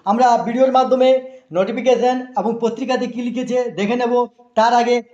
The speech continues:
আপনারা অবশ্যই আমার চ্যানেলটি সাবস্ক্রাইব করবেন এবং সবার আগে ভিডিও নোটিফিকেশন পাওয়ার জন্য সামনের যে বেল আইকন আছে সেখানে প্রেস করে নোটিফিকেশন অল করে রাখবেন এবং ভিডিওর সাথে লাইক, কমেন্ট, শেয়ার করবেন। তাহলে দেখুন এই নিয়ে কী লিখেছে, "The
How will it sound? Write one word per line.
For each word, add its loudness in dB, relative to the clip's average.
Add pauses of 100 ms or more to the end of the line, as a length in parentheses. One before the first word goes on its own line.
আপনারা 2 (140)
অবশ্যই 0
আমার 4 (320)
চ্যানেলটি -2
সাবস্ক্রাইব -6
করবেন -4 (260)
এবং -4
সবার 2
আগে 2
ভিডিও -2
নোটিফিকেশন -4
পাওয়ার 2
জন্য -6
সামনের -4
যে -2
বেল 4
আইকন 2
আছে 0
সেখানে -8
প্রেস -4
করে -4
নোটিফিকেশন -6
অল -4
করে -6
রাখবেন -6 (260)
এবং -8
ভিডিওর -2
সাথে -6
লাইক, -2
কমেন্ট, -6
শেয়ার -8
করবেন। -14 (220)
তাহলে -6
দেখুন -2
এই 0
নিয়ে -4
কী -10
লিখেছে, -8 (640)
"The 2